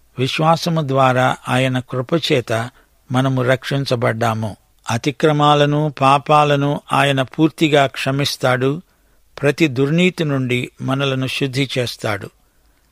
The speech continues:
రక్తము వలె పాపాలు ఎర్రనివైనా హిమము వలె తెల్లబడతాయి, కెంపు వలె ఎర్రనివైనా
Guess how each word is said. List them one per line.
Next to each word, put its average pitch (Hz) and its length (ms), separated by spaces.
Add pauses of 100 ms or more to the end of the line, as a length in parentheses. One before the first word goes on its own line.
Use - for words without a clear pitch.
(240)
రక్తము 170 500
వలె 143 220
పాపాలు 143 640
ఎర్రనివైనా 147 840 (500)
హిమము 165 540
వలె 131 260
తెల్లబడతాయి, 131 1040 (540)
కెంపు 156 340
వలె 170 260
ఎర్రనివైనా 131 960